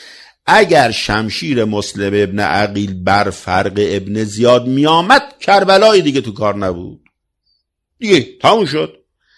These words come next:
تمام فتنه‌ها زیر سر این ابن زیاد بود و اصلاً این شیطانی بود. البته هم شجاع بود، هم مرد جنگی بود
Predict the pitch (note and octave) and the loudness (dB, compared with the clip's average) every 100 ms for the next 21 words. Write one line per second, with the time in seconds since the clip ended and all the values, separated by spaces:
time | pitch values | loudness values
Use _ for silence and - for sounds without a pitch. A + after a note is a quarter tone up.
0 | _ _ _ - E3 A3 C4+ B3+ F#3+ F3+ | _ _ _ -4 0 4 4 4 2 0
1 | D#3 F#3 E3 C#3+ B2 D3 C3+ A2 F#2 F2 | 0 -2 -2 -2 -2 -2 0 -2 -4 -6
2 | F#2+ F2+ E2+ - - _ _ _ _ _ | -4 -4 -4 -14 -20 _ _ _ _ _
3 | _ _ _ _ _ _ _ _ _ A2+ | _ _ _ _ _ _ _ _ _ 0
4 | B2 F#3+ A3+ G#3+ - D3+ C#3+ G#3+ A#3+ E3 | 4 2 2 2 2 2 2 4 4 2
5 | F#2+ F2+ D#2+ _ _ E2 F2 A2+ A#2 A#2+ | -2 -6 -8 _ _ -10 -8 -4 -6 -6
6 | - E2 F#2+ A2 A#2+ A#2+ B2 B2+ _ - | -8 -4 -4 -4 -4 -6 -6 -8 _ -16
7 | E2+ E2 _ - B1+ D#2 E2+ A#2 F#2+ F#2+ | -14 -14 _ -20 -14 -10 -8 -8 -6 -8
8 | E2+ E2 A#2 C#3 E3+ F#3 | -8 -8 -6 -4 -4 -6